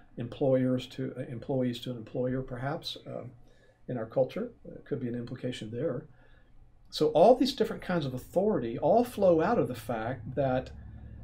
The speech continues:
we are to submit to God. And what's amazing is even within the Godhead, there is submission and authority, you know, that's demonstrated for us, even though they're equal. That's,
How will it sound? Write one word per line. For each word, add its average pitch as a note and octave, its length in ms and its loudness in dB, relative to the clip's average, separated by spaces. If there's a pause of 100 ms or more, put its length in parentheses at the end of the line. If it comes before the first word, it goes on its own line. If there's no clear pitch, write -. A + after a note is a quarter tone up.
(240)
we F3+ 280 6
are F3 100 10
to B2+ 80 4
submit C#3 440 0
to D3 60 -4
God. E3 400 2
And C#3 80 2
what's F3 160 4
amazing D#3+ 540 4
is C#3 140 0
even A3+ 280 4
within F#3 240 4
the E3+ 80 4
Godhead, D#3+ 720 0 (580)
there D#3 220 4
is E3+ 240 2
submission F3 480 2
and F3+ 100 2
authority, G#3 540 0
you C#3 80 -4
know, C#3 120 0
that's C#3 200 -2
demonstrated C#3 680 -2
for - 240 -12
us, - 260 -14
even C3+ 200 -6
though D3 120 0
they're C3+ 200 -2
equal. G#3+ 420 -4
That's, - 300 -6